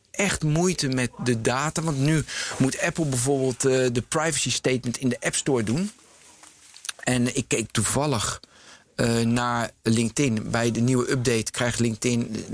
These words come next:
eh, krijg je van w-, wat ze dus allemaal dan pakken. Toen dacht ik van, ik heb allemaal instellingen toch goed zitten. En dat ik gelijk toch alweer een, en dacht van, jeetje, ja, het is logisch, weet het, ik weet het, ik weet het. Maar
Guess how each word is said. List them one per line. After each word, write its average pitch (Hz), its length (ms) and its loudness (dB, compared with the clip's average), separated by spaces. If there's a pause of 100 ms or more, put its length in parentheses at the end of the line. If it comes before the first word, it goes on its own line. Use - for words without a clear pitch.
eh, 113 380 0 (100)
krijg 117 340 0
je 120 120 -2
van 113 400 0
w-, 107 360 -4
wat 120 200 0
ze 113 340 0
dus - 160 -2
allemaal 110 560 0 (400)
dan 104 240 0
pakken. 170 360 -2
Toen 117 120 -4
dacht 113 180 -2
ik 113 80 -8
van, - 160 -2
ik - 80 -8
heb - 160 -6
allemaal 120 280 -2
instellingen 117 600 -2
toch 113 160 -2
goed - 260 -4
zitten. - 380 -2 (520)
En - 120 -4
dat 139 180 2
ik 135 80 0
gelijk 165 280 0
toch 160 180 -2
alweer 147 420 0
een, 143 280 -2
en 104 100 -2
dacht 127 200 -2
van, - 220 0
jeetje, 151 540 -2
ja, 127 60 0
het - 120 -6
is 123 80 0
logisch, 147 420 0
weet 151 260 -2
het, - 80 -6
ik - 120 -2
weet 143 220 -2
het, - 100 -6
ik 110 100 -2
weet 143 260 0
het. - 180 -8 (680)
Maar 135 160 -2